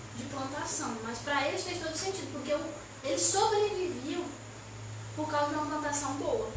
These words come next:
Então, pra eles era essencial que uma semente re-, reproduzisse um fruto, né? No caso, sei lá, trigo, cevada, que era o que eles plantavam ali, arroz.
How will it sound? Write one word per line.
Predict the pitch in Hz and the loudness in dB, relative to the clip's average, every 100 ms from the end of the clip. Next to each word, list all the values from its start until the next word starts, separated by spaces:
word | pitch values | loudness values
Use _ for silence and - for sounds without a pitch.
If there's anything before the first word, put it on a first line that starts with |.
| - | -6
Então, | 240 302 311 | -6 -2 -2
pra | - 302 | 2 4
eles | 330 330 | 4 0
era | 330 | 0
essencial | 320 349 392 - 392 294 | 0 2 2 4 4 4
que | 294 | 2
uma | 277 269 | -4 -4
semente | 294 269 240 277 320 - 220 - - - | -2 -4 -4 -6 -6 -6 -6 -10 -14 -4
re-, | 247 254 - - - 247 | -4 -4 -10 -12 -10 0
reproduzisse | 247 277 262 262 247 247 269 330 339 330 | 0 2 0 0 -2 -2 -2 -2 -2 -4
um | 349 339 | -6 -4
fruto, | 339 254 247 | -4 -4 -6
né? | 240 247 | -6 -4
No | 240 | -4
caso, | 233 226 | -2 -2
sei | 240 | -2
lá, | 233 214 | -2 -4
trigo, | 214 233 285 277 208 202 202 | -2 -2 -2 -2 0 0 0
cevada, | 233 240 226 220 - 262 233 - | 0 -2 0 0 2 2 -2 -4
que | |
era | 240 233 - - - - - - - - | -4 -4 -8 -12 -12 -14 -12 -12 -12 -12
o | 214 | -2
que | 240 | 2
eles | 226 | 2
plantavam | - 233 226 226 226 | 0 -4 -2 -4 -4
ali, | 226 240 | -4 -4
arroz. | 226 220 247 - | -2 -2 0 -4